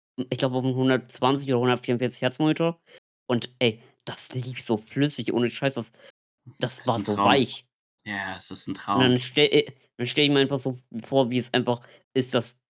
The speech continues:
Speaker 1: dauerhaft zu haben, weißt du? Und ich hab das halt noch nie gehabt.
Speaker 2: Es ist eine Sucht, wirklich. Das ist schlimm.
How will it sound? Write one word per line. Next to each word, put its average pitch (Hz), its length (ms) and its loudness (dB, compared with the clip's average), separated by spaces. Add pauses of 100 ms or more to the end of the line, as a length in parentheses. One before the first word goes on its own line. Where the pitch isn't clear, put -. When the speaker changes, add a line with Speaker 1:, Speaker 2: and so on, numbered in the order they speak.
(260)
Speaker 1:
dauerhaft 120 460 4
zu 113 140 2
haben, 104 180 2
weißt 113 260 0
du? 143 120 -8 (440)
Und 120 160 -2
ich - 200 -6
hab 120 80 -8
das 110 160 -6
halt 113 100 -6
noch 113 60 0
nie 113 100 0
gehabt. 117 260 0 (720)
Speaker 2:
Es 135 160 6
ist 160 160 2
eine 123 140 8
Sucht, 120 340 4
wirklich. 120 320 4 (200)
Das 123 120 0
ist 143 80 4
schlimm. 135 300 6